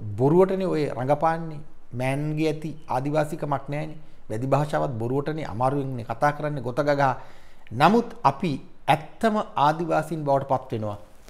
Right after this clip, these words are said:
මේ සිතියමේ. සමන්තා පව ඇවිල්ලා දැනටමත් වැඩ පටන් අරගෙන තිබෙන බව පේනවා. රනිල් වික්‍රමසිංහ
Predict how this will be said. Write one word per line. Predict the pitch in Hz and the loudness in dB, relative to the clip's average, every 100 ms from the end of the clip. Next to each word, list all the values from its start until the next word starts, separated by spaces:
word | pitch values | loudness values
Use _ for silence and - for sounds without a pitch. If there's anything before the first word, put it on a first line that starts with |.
| - | -8
මේ | 135 | -4
සිතියමේ. | 135 131 - 127 - - - - - - - | -4 -4 -6 -8 -10 -16 -18 -16 -16 -16 -14
සමන්තා | - 143 156 160 160 165 | 0 4 6 6 6 6
පව | 143 139 170 - | 6 8 8 6
ඇවිල්ලා | 143 160 190 | 2 2 4
දැනටමත් | 143 135 156 185 180 | 4 4 2 0 2
වැඩ | 139 - | 0 2
පටන් | 143 160 170 | 2 2 4
අරගෙන | 160 170 165 | 4 2 -2
තිබෙන | 165 160 165 | -2 0 4
බව | 156 147 | 4 4
පේනවා. | 151 147 110 - - - - - - - - - - - | 4 2 0 -8 -14 -16 -16 -16 -16 -16 -16 -16 -16 0
රනිල් | 123 165 180 | 6 8 8
වික්‍රමසිංහ | 175 - 180 185 185 185 180 | 4 6 6 6 4 4 6